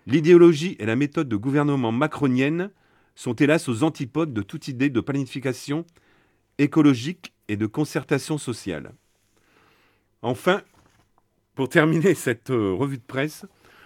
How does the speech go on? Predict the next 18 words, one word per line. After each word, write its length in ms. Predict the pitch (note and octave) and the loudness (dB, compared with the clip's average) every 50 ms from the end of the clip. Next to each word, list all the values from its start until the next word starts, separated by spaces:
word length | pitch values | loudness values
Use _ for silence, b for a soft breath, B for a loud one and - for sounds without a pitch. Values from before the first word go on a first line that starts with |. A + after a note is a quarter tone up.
| b b b b b b b - | b b b b b b b -2
aux 100 | A2 A#2 | 0 4
éditions 460 | B2+ D3+ D3+ C#3+ D3+ - - F3+ E3 | 4 4 2 2 -2 -2 0 2 4
La 100 | C3+ A#2+ | 4 4
Découverte, 640 | A#2 D#3 C#3+ - D3 B2 B2 C3 D#3+ F3+ - - A#2+ - _ _ _ - | 2 2 0 0 -2 0 0 0 0 -2 -6 -12 -18 -20 _ _ _ -10
Histoire 340 | B2 - - - D3 C3+ | -10 -10 -6 -2 0 0
interminable, 720 | C3+ C3 A2+ C3+ A#2+ A#2+ A#2 A2 A2+ A#2 B2+ C#3+ E3+ G3+ - _ _ _ _ b b b b b b b b b b b b b b b b b _ | 0 0 0 -2 -2 -2 0 0 0 0 0 -2 -6 -10 -12 _ _ _ _ b b b b b b b b b b b b b b b b b _
le 160 | G#2+ A#2 A#2+ | 0 0 0
premier 440 | A#2 - - F3+ G3+ F#3+ F#3+ A3 A3+ | 0 0 0 2 2 2 2 0 2
des 120 | D3+ C3+ A#2 | 2 0 0
six 240 | - - - A3 | 0 -4 -2 0
recueils 600 | F3+ F3 D#3 - - E3+ E3 F#3 G#3+ A#3+ G#3 A#2+ - - | 2 4 2 4 2 2 2 2 2 0 -4 -6 -8 -10
qui 120 | C#3 A#2+ | -12 -6
composent 380 | - C#3+ D3 - - E3+ E3 E3 | -4 -4 -4 -2 -2 -4 -4 -4
cette 280 | - - A#2 - - | -6 -6 -8 -8 -8
série 340 | - - D#3 C#3 C3+ D#3+ E3 | -6 -2 -2 -2 -2 -4 -6
d'écrits 540 | C3 A2+ C3 C3 - - - E3+ F#3 G#3 - _ _ _ _ _ _ - | -4 -4 -4 -4 -4 -8 -8 -8 -8 -8 -12 _ _ _ _ _ _ -20
d'Étienne 680 | F2+ F2+ G#2+ D3 D3 - - - D#3+ E3+ F#3 F3 D#3+ | -14 -2 0 0 0 0 -4 -4 -2 -2 -2 -2 -4
Balibar. 760 | A#2+ G#2 C3 C3 B2 G#2+ F2 F2+ E2+ D#2 D#2 D#2+ - - _ | -2 0 0 0 0 0 -2 -2 -2 -2 -4 -8 -12 -16 _